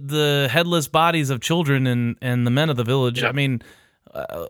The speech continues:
Speaker 1: who cares at that point? Great,
Speaker 2: Yes.
Speaker 1: she's, she's, she's drawing the line in the sand, saying no rape. Great,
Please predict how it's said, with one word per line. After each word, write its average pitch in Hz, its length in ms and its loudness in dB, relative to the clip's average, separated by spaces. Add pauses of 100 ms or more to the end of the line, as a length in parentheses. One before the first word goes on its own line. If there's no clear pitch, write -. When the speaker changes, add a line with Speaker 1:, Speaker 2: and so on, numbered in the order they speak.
Speaker 1:
who 98 380 -4
cares 120 440 2
at 113 60 -14
that 127 160 2
point? 117 360 -2
Great, 147 220 0
Speaker 2:
Yes. 131 220 6
Speaker 1:
she's, - 80 0
she's, - 400 -2
she's 147 220 -2
drawing 160 240 4
the 143 60 2
line 147 300 4
in 139 60 0
the 131 100 -2
sand, 135 300 0
saying 131 220 0
no 127 160 2
rape. 123 340 0 (480)
Great, 139 320 2